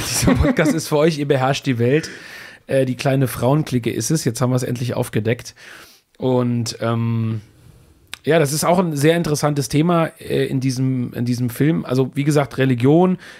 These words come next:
Macht, Geopolitik. Wie gesagt, das haben wir jetzt gar nicht angesprochen mit dieser kleinen Führungsklicke. Und,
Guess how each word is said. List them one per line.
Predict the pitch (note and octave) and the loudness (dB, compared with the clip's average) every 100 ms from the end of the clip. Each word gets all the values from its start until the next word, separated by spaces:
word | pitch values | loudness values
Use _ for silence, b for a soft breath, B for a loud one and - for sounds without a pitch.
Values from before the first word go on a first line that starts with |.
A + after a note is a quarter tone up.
| - | -6
Macht, | A#2+ C3+ F3+ - - B B _ | 0 2 0 -4 -12 B B _
Geopolitik. | C#3+ E3 E3 E3 E3 D#3 E3 - B B | 2 2 4 2 2 2 0 0 B B
Wie | - | 0
gesagt, | C3+ C#3 | 2 2
das | D3 C#3+ | 2 0
haben | C3+ | 2
wir | |
jetzt | C3 A#2 | 2 2
gar | C3 D3+ | 0 2
nicht | E3 | 2
angesprochen | D#3 D#3+ - D3+ | 0 -2 -2 0
mit | C3+ C3+ | 0 0
dieser | B2+ B2 | 0 0
kleinen | - B2 A#2+ | 2 0 0
Führungsklicke. | A#2 D#3+ F3+ - - F3+ G3+ G3 B B B _ | -2 -4 -4 -8 -8 -4 -4 -4 B B B _
Und, | G#3 A#3+ F#4 - | 4 4 0 -8